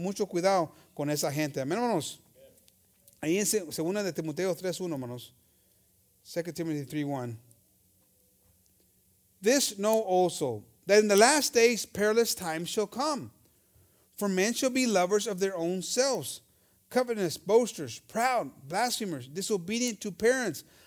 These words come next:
unthankful, unholy, without natural affection, truce breakers, false accusers,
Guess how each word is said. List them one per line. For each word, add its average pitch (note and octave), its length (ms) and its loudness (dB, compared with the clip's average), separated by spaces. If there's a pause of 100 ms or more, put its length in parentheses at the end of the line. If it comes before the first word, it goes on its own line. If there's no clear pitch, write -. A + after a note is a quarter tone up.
(160)
unthankful, A3 920 -2 (120)
unholy, G#3 800 -4 (500)
without G#3+ 300 0
natural G#3+ 380 -2
affection, F3+ 720 -2
truce C4+ 360 -4
breakers, D#3 420 -4
false B3 340 -6
accusers, A3+ 640 -4